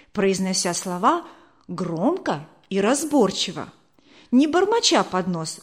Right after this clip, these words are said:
как некоторые. Учительница с удовольствием поглядывала на бойкую девочку,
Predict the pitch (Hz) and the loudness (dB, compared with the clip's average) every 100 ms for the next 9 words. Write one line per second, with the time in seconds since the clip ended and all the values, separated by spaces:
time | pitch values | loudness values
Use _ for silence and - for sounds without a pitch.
0 | - 220 185 - - _ 240 240 180 - | -4 0 0 -2 -20 _ 2 2 2 -6
1 | 147 - - - _ _ _ _ _ _ | -12 -16 -20 -20 _ _ _ _ _ _
2 | _ _ _ _ _ _ _ _ _ - | _ _ _ _ _ _ _ _ _ -6
3 | 185 185 262 269 277 196 190 - 156 - | -4 0 0 0 -4 -4 -6 -14 -16 -20
4 | - - - - 233 190 175 170 320 508 | -20 -20 -12 -2 0 2 2 2 2 2
5 | - 233 196 196 196 202 202 185 185 190 | 0 -2 -2 0 0 2 2 2 0 2
6 | 202 220 220 208 208 247 233 214 160 - | 4 4 4 4 4 -4 2 2 0 -6
7 | - 160 | -12 -14